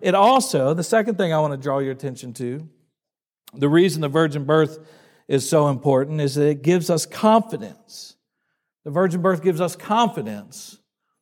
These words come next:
about the power of God in our lives.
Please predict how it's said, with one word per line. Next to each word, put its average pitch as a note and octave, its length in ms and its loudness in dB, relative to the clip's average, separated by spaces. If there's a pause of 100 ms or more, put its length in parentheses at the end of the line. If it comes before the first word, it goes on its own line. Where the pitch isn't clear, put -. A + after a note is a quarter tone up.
(320)
about D3 380 0
the C#3+ 80 -6
power F#3+ 720 2 (520)
of C3 180 -6
God D#3 400 4
in C#3 100 -2
our C3+ 160 2
lives. - 800 -8